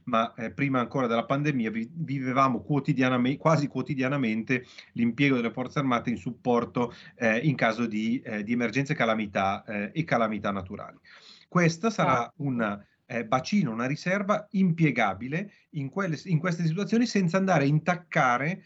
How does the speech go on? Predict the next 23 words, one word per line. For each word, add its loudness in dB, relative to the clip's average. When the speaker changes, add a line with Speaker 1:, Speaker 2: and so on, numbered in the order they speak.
Speaker 1:
quella 0
che 0
è -8
la, 0
eh, -4
l'operatività 2
dello 4
strumento, -2
eh, -4
dello 0
strumento 0
militare. -2
Questo 4
è 4
un 8
altro, 2
mm, -4
elemento, 4
eh, 2
che -2
ritengo -2
assolutamente 0
qualificante 0